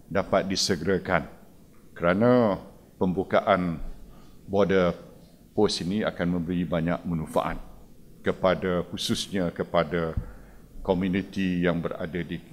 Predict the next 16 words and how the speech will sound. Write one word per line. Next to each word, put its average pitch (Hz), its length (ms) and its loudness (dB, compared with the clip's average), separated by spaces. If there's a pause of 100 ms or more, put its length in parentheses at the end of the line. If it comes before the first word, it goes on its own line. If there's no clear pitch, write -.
(100)
sekitar 82 560 -4 (560)
kawasan 82 560 0
persempadanan 85 1040 0
kedua-dua 82 400 -2
negara 80 480 0
kita. 143 320 2 (640)
Dan 110 240 6
ada 131 240 8
juga 113 320 4
permintaan, 107 960 4 (500)
uh, 87 800 2 (100)
daripada 90 960 4 (240)
Kerajaan 85 640 2 (320)
Negeri 85 240 -4
Sabah 95 400 4 (800)
supaya, 107 800 8